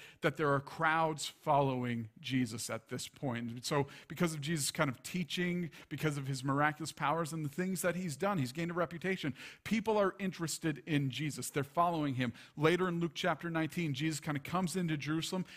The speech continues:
and he, they call that the triumphal entry. What's taking place? People, uh, take palm branches, they're waving them, they're throwing their cloaks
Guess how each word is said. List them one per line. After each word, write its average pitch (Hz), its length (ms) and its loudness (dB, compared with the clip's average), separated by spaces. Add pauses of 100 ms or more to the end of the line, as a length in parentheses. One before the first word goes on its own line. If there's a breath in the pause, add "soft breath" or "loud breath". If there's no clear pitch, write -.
(140 loud breath)
and 156 100 -2
he, 151 100 2
they 151 140 2
call 175 240 2
that 170 160 0
the 147 80 -8
triumphal 160 560 0
entry. 190 240 0
What's 139 280 0
taking 180 220 0
place? 147 280 2 (300 loud breath)
People, 185 380 2 (260 loud breath)
uh, 143 220 4
take 147 260 -2
palm 175 240 2
branches, 170 400 0
they're 151 180 4
waving 165 420 2
them, 160 160 0
they're 143 140 0
throwing 175 400 -2
their 156 80 0
cloaks 170 500 -4